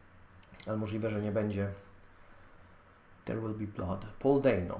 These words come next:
To chcę powiedzieć Paul Dano w takim razie. Little Miss Sunshine idzie tutaj. Nie? Paul Dano jest w All of Us Strangers.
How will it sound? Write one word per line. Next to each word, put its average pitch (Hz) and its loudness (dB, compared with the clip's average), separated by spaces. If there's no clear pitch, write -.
To - -10
chcę - -4
powiedzieć 120 0
Paul 123 0
Dano 98 2
w 98 -6
takim - -8
razie. 101 -4
Little 110 -4
Miss 104 -4
Sunshine 101 -4
idzie 98 -4
tutaj. 131 0
Nie? 147 2
Paul 127 4
Dano 120 4
jest 113 2
w - -4
All 107 4
of 107 0
Us 101 0
Strangers. 95 -4